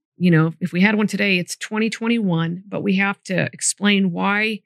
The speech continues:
something happened in nineteen seventy-six. And so you go back and remember, there was no social media there. There's no internet. There's no cell phones. There's probably the old, old, old, old computers, but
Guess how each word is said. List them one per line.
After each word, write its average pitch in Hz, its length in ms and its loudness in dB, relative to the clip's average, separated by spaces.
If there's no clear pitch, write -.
something 202 400 2
happened 180 480 -2
in 165 160 0
nineteen 170 360 -2
seventy-six. - 880 -4
And 196 140 6
so 220 160 4
you 208 160 0
go 214 180 -4
back 220 340 -2
and 190 120 -4
remember, 202 640 2
there 196 160 -2
was 202 240 -8
no 226 240 0
social 240 540 -4
media 180 400 4
there. 123 220 -4
There's 180 240 0
no 220 240 2
internet. 165 560 0
There's 170 180 -6
no 220 140 2
cell 240 340 -2
phones. 170 480 0
There's 170 220 -6
probably 175 440 -4
the 156 160 -4
old, 185 400 -2
old, 185 400 4
old, 202 340 0
old 254 340 2
computers, 175 720 0
but 190 420 2